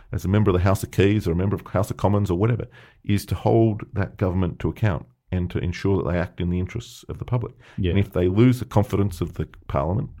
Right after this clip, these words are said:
Speaker 1: then they should be sacked, as happened in the last term over in the U K.
Speaker 2: Yeah.
Speaker 1: Um, and as has happened in Australia from time to time and has happened in elsewhere. If you're, and so that's why,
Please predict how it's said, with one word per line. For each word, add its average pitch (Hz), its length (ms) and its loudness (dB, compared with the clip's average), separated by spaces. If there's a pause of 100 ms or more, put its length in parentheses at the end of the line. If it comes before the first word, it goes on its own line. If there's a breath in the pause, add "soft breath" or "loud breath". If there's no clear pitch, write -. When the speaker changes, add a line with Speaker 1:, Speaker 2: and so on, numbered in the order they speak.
Speaker 1:
then 92 100 -4
they 95 80 0
should 101 140 -6
be 107 40 -6
sacked, - 380 -10 (640)
as 98 320 0
happened 107 380 2
in 101 100 2
the 101 100 2
last 110 320 2
term 107 240 2
over 104 280 2
in 104 120 2
the 104 80 0
U 104 120 0
K. - 300 -4
Speaker 2:
Yeah. 101 240 6 (720)
Speaker 1:
Um, 90 260 -2
and 92 200 2
as 92 180 -2
has 95 220 -2
happened 98 280 -2
in 87 80 0
Australia 98 380 0
from - 140 -6
time 104 220 2
to - 100 -16
time 117 320 0
and 87 100 -6
has 80 80 -10
happened 98 340 -6
in 95 160 0 (400 soft breath)
elsewhere. - 360 -2
If - 120 -12
you're, 90 220 -2 (320)
and 95 180 -2
so 92 140 0
that's - 380 -4
why, 98 360 0